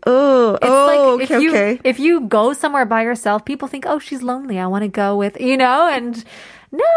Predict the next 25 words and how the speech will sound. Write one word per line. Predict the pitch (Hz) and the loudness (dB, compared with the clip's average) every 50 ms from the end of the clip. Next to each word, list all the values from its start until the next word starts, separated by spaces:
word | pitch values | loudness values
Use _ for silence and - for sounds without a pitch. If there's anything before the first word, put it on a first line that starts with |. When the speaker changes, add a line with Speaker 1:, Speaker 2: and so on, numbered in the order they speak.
| 622 494 | 2 2
Speaker 2:
I'm | 320 311 320 330 | 2 0 0 0
alone | 320 - 269 285 285 262 262 311 320 | 0 2 2 2 2 2 0 0 -2
for | - - 311 294 302 | -2 -2 0 0 0
a | 302 247 | -2 -2
reason. | 196 202 220 226 240 262 269 240 247 262 | -2 0 0 2 2 0 0 -2 -2 -2
And, | 254 247 247 247 262 269 262 226 214 214 220 220 214 196 - | -2 0 0 0 0 -2 -2 -2 -4 -4 -4 -4 -4 -4 -2
uh, | 214 202 175 - - - | -2 0 -2 -2 -2 -4
I'm | 262 277 285 | -4 -4 -4
sure | - - 294 285 269 | -2 0 0 2 2
there | 240 226 220 | 2 2 2
are | 220 220 | 0 -2
people | 208 220 220 - 214 196 | -2 -4 -4 -4 -2 -2
like | 185 185 180 180 | -2 -2 -4 -4
that | - 190 190 | -8 -10 -10
as | 190 180 - | -10 -12 -8
well. | 190 190 185 196 - 190 | -6 -6 -6 -6 -8 -8
But, | - - - | -8 -6 -2
Speaker 1:
Oh, | - 214 220 | -2 0 0
Speaker 2:
um, | 214 | 0
Speaker 1:
that's | 202 208 196 180 - | 0 -2 -2 -2 -4
a | 247 | -4
good | - 226 190 196 - | -4 -4 -6 -8 -10
point. | - - 220 214 196 185 175 247 | -10 -8 -6 -4 -4 -2 -2 -2
Speaker 2:
yeah. | 311 302 220 247 254 214 185 - 208 | -2 -2 -2 -2 -2 -2 -2 -2 -2
Speaker 1:
Yes. | 196 180 - 233 - - - - - | -2 -4 -4 -6 -10 -16 -18 -20 -20